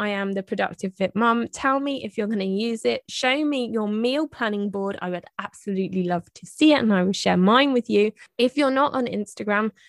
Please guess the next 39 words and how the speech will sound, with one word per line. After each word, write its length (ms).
come 220
and 100
find 240
me 180
over 300
on 80
Facebook. 560
I'm 140
Sarah 340
Jane 280
Laddams 600
or 300
The 120
Productive 640
Mum 500
business 480
page. 440
Share 360
your 200
board. 420
Tell 260
me 200
what 280
you 140
loved 320
about 240
this 160
episode 540
and 120
if 120
you're 120
gonna 260
implement 600
this 160
strategy 640
into 440
your 540
day-to-day 560
life. 480